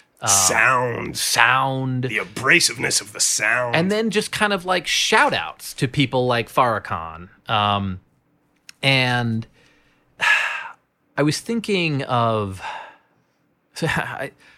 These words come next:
Speaker 1: I got into a minor dispute 'cause there's this kind of, like, perpetual Tupac, Biggie discussion,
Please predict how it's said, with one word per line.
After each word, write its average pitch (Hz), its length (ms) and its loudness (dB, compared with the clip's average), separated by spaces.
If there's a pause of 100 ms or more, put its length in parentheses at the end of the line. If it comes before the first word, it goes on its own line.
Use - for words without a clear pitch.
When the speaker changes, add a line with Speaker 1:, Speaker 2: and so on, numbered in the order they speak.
(140)
Speaker 1:
I - 40 -14
got - 120 -2
into 123 360 -4
a 110 200 -4 (680)
minor 127 360 -2
dispute 104 260 -12
'cause 107 120 -8
there's 117 160 -4
this 113 180 -4
kind - 160 -6
of, 104 80 -8
like, 101 240 -6
perpetual 104 720 -4 (480)
Tupac, - 640 -2 (420)
Biggie 98 600 -8
discussion, - 560 -10